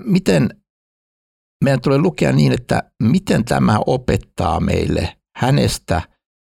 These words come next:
ja meidän suhteestamme häneen ja Jeesuksen välttämättömyydestä. Ja me huomasimme, että apostolit,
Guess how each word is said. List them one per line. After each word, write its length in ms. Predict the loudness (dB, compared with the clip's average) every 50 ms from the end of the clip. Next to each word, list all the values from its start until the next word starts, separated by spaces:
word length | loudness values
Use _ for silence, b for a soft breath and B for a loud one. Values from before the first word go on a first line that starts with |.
| _ _ _ -4
ja 80 | 0 2
meidän 320 | 2 2 2 2 0 0
suhteestamme 920 | -2 -2 -4 -4 -6 -6 -4 -4 -4 -4 -4 -6 -6 -6 -4 -2 -2 -4 -4 -6 _ -6
häneen 500 | -4 -2 0 0 0 0 -2 -2 -4 -8 -12 _ _ _ -8
ja 140 | -4 -2 -2
Jeesuksen 640 | 0 0 2 0 0 -2 -4 -6 -4 -4 -4 -4 -2
välttämättömyydestä. 1200 | -2 -4 -4 -4 _ -8 -8 -8 -8 -10 -10 -8 -8 -8 -6 -6 -8 -8 -8 -10 -10 -10 -12 -12 -12 -16 _ _ _ _ _ _ _ _ _ _ _ -2
Ja 60 | 2
me 80 | 2 4
huomasimme, 720 | 4 4 2 2 4 2 2 2 2 0 0 0 0 -2 -4 -8 -14 -20 _ _ _
että 360 | -4 -4 -4 -4 -4 -4 -4 -4 -4 -2
apostolit, 840 | -2 -2 0 0 0 0 0 -2 -4 -4 -2 -2 0 0 -2 -4 -6